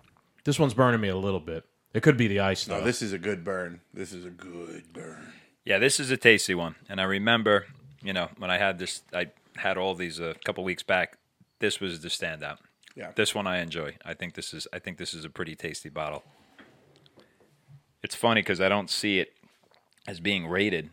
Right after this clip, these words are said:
Speaker 3: as the other two are. I think the first one
Speaker 2: Yeah,
Speaker 3: was
Speaker 2: well, well, scroll up or s-, or scroll down. It's got the awards right
Speaker 1: Yeah, it's
Speaker 2: there.
Speaker 1: got something.
Speaker 3: It's got awards,
Speaker 2: What
Speaker 3: but
Speaker 2: are
Speaker 3: it,
Speaker 2: those awards?
Speaker 3: it doesn't have the
Speaker 1: Something
Speaker 3: numerical.
Speaker 1: of the year, Spirit of the Year, Whiskey
Speaker 2: Oh, wait,
Speaker 1: of the
Speaker 2: where's
Speaker 1: Year.
Speaker 2: the box? It's on the back of the box.
Speaker 1: London Spirits, Spirit of the Year.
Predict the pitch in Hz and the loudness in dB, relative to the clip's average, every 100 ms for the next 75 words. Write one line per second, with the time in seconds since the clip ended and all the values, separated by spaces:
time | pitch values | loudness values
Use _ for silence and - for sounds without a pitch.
0 | - 85 78 90 92 - 82 73 71 - | -12 -10 -2 0 0 -2 -6 -4 -6 -6
1 | 107 85 - 98 190 - 170 160 135 - | -10 -10 -2 -2 -2 -6 4 6 6 4
2 | 143 139 - 202 185 127 - 98 - 143 | -2 -2 0 4 6 4 2 -6 -8 -8
3 | 120 104 98 - - 123 113 107 90 90 | -2 0 0 -2 0 2 4 2 0 -4
4 | 95 - 117 110 101 92 87 - 101 90 | -8 -4 -4 0 -2 -2 -4 -8 -8 -2
5 | 98 92 87 98 90 87 110 90 110 - | 0 0 -2 -6 -4 0 0 2 0 2
6 | 104 131 123 160 170 143 165 139 117 104 | 4 4 8 10 10 10 6 6 4 4
7 | 117 107 101 98 95 92 - 113 - 131 | 4 2 0 0 0 -4 -10 -14 2 2
8 | 135 127 127 110 117 113 104 117 120 160 | 2 4 4 4 2 4 6 10 10 8
9 | 156 147 139 143 143 147 143 - 160 165 | 6 6 6 4 4 2 0 2 6 8
10 | 160 143 139 131 143 139 135 131 123 - | 6 4 4 6 6 6 2 -2 -6 2
11 | 131 190 151 139 143 - 127 123 147 127 | 6 8 10 10 10 8 8 8 8 8
12 | - 117 139 131 131 147 135 127 123 95 | 4 2 4 4 4 4 2 0 0 -2
13 | - 117 139 147 147 139 - 143 135 131 | -6 4 6 6 4 2 4 6 8 6
14 | - - - 131 127 117 107 110 110 110 | 2 -2 2 2 2 0 -4 -6 -6 -10